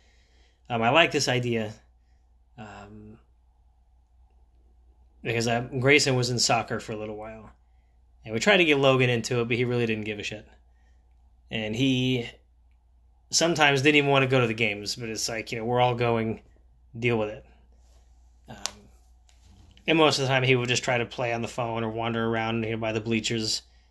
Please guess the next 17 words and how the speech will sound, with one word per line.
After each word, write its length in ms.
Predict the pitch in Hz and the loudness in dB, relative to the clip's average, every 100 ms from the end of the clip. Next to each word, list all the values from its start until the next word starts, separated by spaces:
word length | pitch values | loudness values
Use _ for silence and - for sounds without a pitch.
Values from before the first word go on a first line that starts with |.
| _ _ _ _ _ _ _ _ | _ _ _ _ _ _ _ _
But 120 | 127 117 | -6 -4
it's 140 | 107 | 0
just, 240 | 120 - | 0 -2
it 100 | 131 | -2
was, 300 | 117 110 110 | -2 0 0
I 100 | 127 | -2
think, 240 | 113 120 113 | -2 -2 0
good 180 | 113 110 | 0 0
for 140 | 117 | -4
Grayson 440 | 98 135 156 123 | 2 4 4 0
to 80 | 110 | -4
see 180 | 107 120 | -4 -2
that 80 | 117 | -2
we 120 | 113 | -4
were 120 | 113 | -4
all 180 | 110 104 | -6 -8
there. 440 | 110 120 110 113 | -4 -4 -4 -16